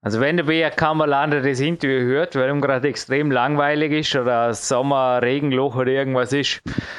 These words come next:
dann, ja, ich meine, erstens ist er nach wie vor zu einem Interview eingeladen, allerdings akzeptiere ich auch freundliche Nein, danke. Und zweitens kann er sich bei dir melden, wenn er jemanden braucht, der ihn einmal im Retticon wieder irgendein neues Projekt hochsichert.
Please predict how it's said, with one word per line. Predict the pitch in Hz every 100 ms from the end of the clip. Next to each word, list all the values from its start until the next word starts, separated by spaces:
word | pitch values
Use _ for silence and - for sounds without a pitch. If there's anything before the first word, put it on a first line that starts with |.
| - _
dann, | 147 143 143 143 -
ja, | 131 147
ich | 160
meine, | 139 127
erstens | 175 - 147
ist | 135 135
er | 135
nach | 127
wie | 139
vor | 120 123 127
zu | 139
einem | 123 120
Interview | 147 120 101 -
eingeladen, | 151 214 196 170 202 220 - _
allerdings | - 131 131 135 127
akzeptiere | 131 - - 117 151 160
ich | 139 113
auch | 120
freundliche | - 123 120 135 120 113
Nein, | 101 98 98
danke. | 104 151 185 185 - - - - 143 -
Und | 151 151 147 143 143 143 - - - - _ - - _ _
zweitens | - 135 185 196 208 - - - - - -
kann | 143 147
er |
sich | 143 143
bei | 139
dir | 143 143
melden, | 127 151 160 135
wenn | 131 135
er | 131
jemanden | 131 123 139 143 131 139 113
braucht, | 110 123 156 -
der | 139 131
ihn | 143
einmal | 135 123 127 127 131
im | 127 123
Retticon | 127 123 - 139 - 127 127
wieder | 131
irgendein | 127 131 135 127
neues | 123 127
Projekt | - 156 143 -
hochsichert. | 113 101 - 117 98 95